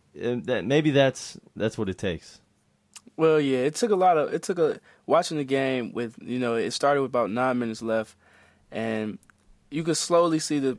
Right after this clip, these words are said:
Speaker 2: the progression. They get one touchdown on the, on the J U little screen that he runs in, okay. Then you see them get the second one and the third one. Then you start to see the pressure switch back to the Northwestern players to try to maintain this lead. And that's when the whole, you know,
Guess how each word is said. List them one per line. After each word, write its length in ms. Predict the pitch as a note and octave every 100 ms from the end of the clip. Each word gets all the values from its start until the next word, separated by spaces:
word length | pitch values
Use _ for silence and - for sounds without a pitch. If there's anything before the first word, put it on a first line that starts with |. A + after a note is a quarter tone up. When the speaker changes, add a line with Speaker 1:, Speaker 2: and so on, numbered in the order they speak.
| -
Speaker 2:
the 80 | C3
progression. 560 | C3+ A#2 B2+ B2 B2
They 140 | B2 B2
get 160 | B2
one 180 | A2+ A#2+
touchdown 560 | B2 A#2+ B2 A#2 A2+ A2+
on 140 | A2
the, 200 | A2 G#2+ -
on 100 | A2+
the 80 |
J 220 | A2+ B2 A#2
U 140 | A#2
little 200 | A2+ A2+
screen 580 | - - A#2+ A#2 A2+ A#2+ _ _
that 100 | A#2+
he 100 | A#2+
runs 340 | A2+ A2 A2
in, 320 | A2+ G#2+ G#2+ G2+
okay. 480 | A2 - A2 G#2+ A#2 _ - _ -
Then 240 | B2 B2+
you 80 | B2+
see 160 | -
them 120 | C3+ B2+
get 140 | B2+
the 80 | B2+
second 400 | - C3+ B2+ A#2+
one 140 | A#2
and 80 | A2+
the 40 |
third 240 | A2+ C3+ C3
one. 200 | A#2+ A#2
Then 180 | C3 C#3
you 60 | C3+
start 280 | - C3
to 60 | B2
see 220 | - C3
the 120 | B2
pressure 520 | A2 D3+ D3+ - C3+ B2 _ - -
switch 380 | - D3 C3+
back 220 | C3 C3 A#2+
to 120 | C3
the 100 | A#2+
Northwestern 560 | B2+ B2 C#3 C#3+ C3
players 360 | A#2+ B2 A#2 A2+
to 80 | A2+
try 180 | C3 C#3
to 60 |
maintain 480 | C3+ B2+ A#2+ C3 A#2+
this 160 | A#2 A#2+
lead. 320 | B2 B2 A#2 _ - - _ _
And 400 | A#2+ A#2+ A#2+ C#3+ _ -
that's 220 | C3 D3
when 80 | C#3+
the 80 |
whole, 260 | C3+ C#3 C3
you 120 | C3+
know, 220 | C3+ B2+